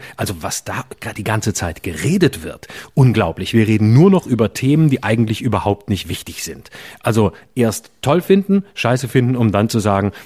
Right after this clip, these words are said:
das, was wir <laughs> eigentlich machen, ist schwachsinnig. Das braucht keiner. Die Themen sind keine. Also das scheint mir so eine Trias zu sein, die tatsächlich häufiger gew-, geworden ist. Und da habe ich eher den Eindruck, es herrscht so ein bisschen so eine Herdenmentalität unter Journalisten.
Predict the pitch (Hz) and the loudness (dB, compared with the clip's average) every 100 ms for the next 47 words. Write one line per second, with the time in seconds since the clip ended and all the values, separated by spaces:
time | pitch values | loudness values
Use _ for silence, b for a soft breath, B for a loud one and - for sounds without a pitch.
0 | - 127 135 107 123 117 - 170 135 113 | -4 -2 0 2 2 2 0 0 0 0
1 | 123 107 104 117 113 B B - 131 - | 2 2 2 0 -2 B B -2 -2 -2
2 | 98 92 - 78 69 - - 113 110 - | -6 -6 -8 -10 -12 -14 -8 -2 -2 -4
3 | - 92 90 - 82 76 76 92 - 107 | -8 -6 -6 -6 -8 -6 -8 -8 0 2
4 | 104 101 104 - - 71 - - B B | 2 2 0 -2 -10 -10 -14 -18 B B
5 | B 127 107 135 156 - 156 147 147 131 | B -2 0 0 0 0 0 4 4 4
6 | 127 110 - 202 160 - 160 139 135 135 | 4 4 2 2 2 0 0 2 2 0
7 | B B 151 147 135 - 127 110 160 143 | B B 0 2 0 0 -4 0 0 2
8 | 107 90 95 92 95 92 95 120 147 131 | 0 -2 -4 -6 -2 0 2 0 -2 -6
9 | - 127 120 170 190 B - 160 165 135 | -6 -6 -4 -4 -4 B -4 -2 0 0
10 | 147 135 139 143 120 131 139 - 143 135 | -2 0 0 0 -2 -4 -4 -2 2 2
11 | 139 - 139 123 123 117 B B B - | 2 2 2 4 2 0 B B B 0
12 | 175 190 156 104 98 - 90 90 95 76 | 2 6 6 4 0 0 -2 -4 -6 -10
13 | - 87 87 92 82 80 - 78 | -8 -6 -2 -2 -2 -4 -10 -16